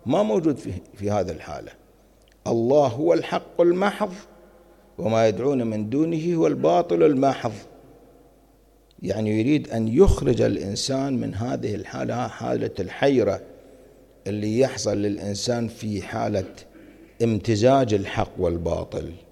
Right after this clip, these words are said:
لا، هني ما في امتزاج، واضح، طرف حق محض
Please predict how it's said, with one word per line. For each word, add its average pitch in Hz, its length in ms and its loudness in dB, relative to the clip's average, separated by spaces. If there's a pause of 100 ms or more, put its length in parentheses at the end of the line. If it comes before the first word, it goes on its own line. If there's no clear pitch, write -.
(360)
لا، 139 240 4
هني 156 120 0
ما 320 180 0
في 131 140 0
امتزاج، - 640 -8 (220)
واضح، 156 560 0 (1000)
طرف 165 500 4 (280)
حق - 460 -4
محض 190 480 0